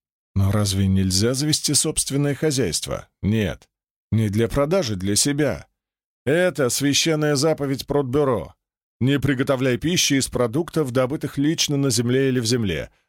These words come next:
в воде или в воздухе. Продукты приобретаются только в магазинах, нигде больше.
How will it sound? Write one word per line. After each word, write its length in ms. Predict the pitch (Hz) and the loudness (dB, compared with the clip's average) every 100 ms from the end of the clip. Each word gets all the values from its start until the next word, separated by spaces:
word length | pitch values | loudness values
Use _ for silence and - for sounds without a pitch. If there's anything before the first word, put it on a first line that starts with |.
| _ | _
в 180 | 101 110 | 0 2
воде 400 | 123 113 131 135 | 2 2 2 2
или 140 | 131 | 0
в 100 | 123 | -2
воздухе. 680 | 110 113 85 73 - 52 - - _ _ - | 0 -2 -2 -8 -8 -10 -10 -16 _ _ -2
Продукты 600 | 247 123 120 139 - 151 | 0 0 0 -2 -2 -2
приобретаются 800 | 143 135 127 131 131 131 - 113 | 0 0 0 0 0 0 -2 -2
только 560 | - 117 135 143 151 | 0 0 0 0 -4
в 80 | 131 | -2
магазинах, 680 | 147 143 147 135 156 120 123 | -2 0 0 0 -2 -2 -2
нигде 280 | 117 131 | 0 0
больше. 540 | 123 143 143 - 65 | 2 0 0 -4 -8